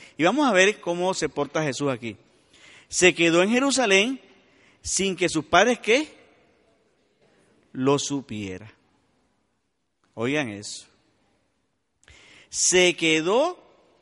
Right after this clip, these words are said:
sin permiso de sus padres. No le avisó a ellos. Como ellos iban en caravanas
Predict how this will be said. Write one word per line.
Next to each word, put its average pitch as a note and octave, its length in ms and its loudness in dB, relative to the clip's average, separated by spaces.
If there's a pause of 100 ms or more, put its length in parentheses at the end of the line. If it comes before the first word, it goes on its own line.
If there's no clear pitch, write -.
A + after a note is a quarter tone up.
(140)
sin G3+ 500 -2
permiso G#3 1000 2 (800)
de C#3+ 400 -4
sus A#2+ 280 -6 (260)
padres. D#2+ 540 -10 (1500)
No G#3+ 480 0
le C4 180 -2
avisó E3+ 880 -2 (440)
a G2+ 280 -2
ellos. - 1160 -14 (960)
Como F3+ 320 4
ellos C4+ 300 2
iban B3+ 260 0
en G#3 200 -2
caravanas D3 1080 0